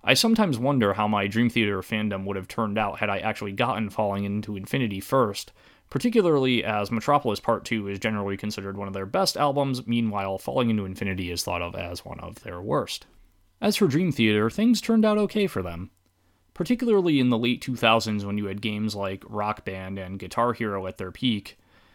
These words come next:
Dream Theater kind of received a new wave of popularity because their songs would typically end up in those games as part of the Impossible tier. And their last several albums have actually been in the top ten of the Billboard two hundred.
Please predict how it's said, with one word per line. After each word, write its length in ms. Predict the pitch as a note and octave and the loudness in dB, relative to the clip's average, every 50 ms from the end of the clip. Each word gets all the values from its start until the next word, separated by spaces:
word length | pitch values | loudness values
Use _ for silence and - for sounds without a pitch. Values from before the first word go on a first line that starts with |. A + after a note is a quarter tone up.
| _ _ _ _ _ | _ _ _ _ _
Dream 180 | D#3 F#3+ A3 | -2 0 2
Theater 320 | G#3+ G#3+ G3 E3+ E3+ D#3 C3+ | 2 4 4 4 4 2 2
kind 200 | - G3+ G#3 F#3 | 0 0 0 2
of 100 | D3+ C3+ | 2 0
received 380 | C3 A#2+ - D3 C#3 C3 B2+ | 0 -2 -2 -4 -4 -2 2
a 20 | A#2+ | 2
new 160 | A#2 B2 B2+ | 4 4 4
wave 260 | A#2 B2 A#2 A2+ G#2+ | 4 4 2 2 2
of 120 | A2+ G2+ - | -2 -6 -4
popularity 640 | - A#2 A2 - A2 G#2+ C3+ C#3 B2+ A2 G#2 G#2 | -2 -2 -2 -2 -2 -2 0 0 0 0 0 -2
because 260 | G2+ G#2 G2+ A2+ G#2 F#2+ | -4 -4 -4 -4 -4 -4
their 140 | G#2 F#2+ | -6 -6
songs 340 | F#2 - A2+ A2 A2 G#2 - | -4 -2 -2 0 0 0 -2
would 100 | G#2 G2 | -4 -4
typically 400 | - E3 D3+ D3+ B2 A#2 A2+ A2+ | -4 -2 -4 -2 -2 0 0 0
end 160 | G#2+ G#2 G#2+ | 0 0 0
up 140 | C3 B2 - | 0 0 0
in 80 | A2+ G#2 | -2 -4
those 220 | G2+ F#2+ F#2+ G2 | -4 -6 -8 -8
games 260 | G2+ F#2+ F#2 F#2+ F#2+ | -8 -10 -10 -10 -10
as 80 | F#2+ F#2 | -12 -12
part 200 | - - G2+ G2 | -6 -6 -6 -6
of 100 | F#2 F#2 | -6 -8
the 120 | G2+ F2 | -12 -12
Impossible 600 | D2+ E2+ G2 - - A#2+ A#2 - - A2+ F#2+ F2 | -12 -12 -10 -4 -2 -2 -2 -2 -6 -10 -12 -12
tier. 420 | - - - C3+ A2 - C#2+ - - _ _ _ _ _ _ _ _ _ _ _ _ | -10 -6 -4 -4 -4 -6 -8 -16 -20 _ _ _ _ _ _ _ _ _ _ _ _
And 260 | - A#2+ A#2 A#2+ A#2+ | -2 0 2 2 2
their 140 | A#2+ A#2+ B2 | 2 2 2
last 280 | C3 D#3 G3 G#3 - - | 0 0 0 0 0 2
several 320 | - F#3 D3+ C3+ A#2+ - | 2 2 4 4 2 2
albums 420 | A2 F3+ G3 C#3 G2 F2 F#2 F#2+ - | 2 2 2 2 0 -2 -4 -4 -4
have 100 | G2+ G2+ | -2 -2
actually 280 | G2 F#2+ - A2 G2+ | -2 -2 -4 -6 -6
been 140 | G2 G#2 G2+ | -6 -6 -4
in 140 | G2+ G#2 G2+ | -4 -4 -4
the 120 | G2+ G2+ | -4 -6
top 280 | G2+ - - A#2 - - | -6 -4 -4 -4 -4 -4
ten 240 | - C#3 D3 C3 G2+ | -4 -2 -2 -2 -2
of 160 | G2 G2 G2 | -4 -4 -4
the 120 | G2+ G2 | -4 -4
Billboard 440 | F#2 G#2 G#2 G2 G2 G2 F#2+ F#2 F#2 | 0 0 0 0 0 -2 -4 -4 -2
two 140 | - A#2+ A2 | -4 -4 -2
hundred. 420 | - C#3+ C#3+ - - D2+ F#2+ - | 0 -2 -2 -2 -6 -10 -14 -16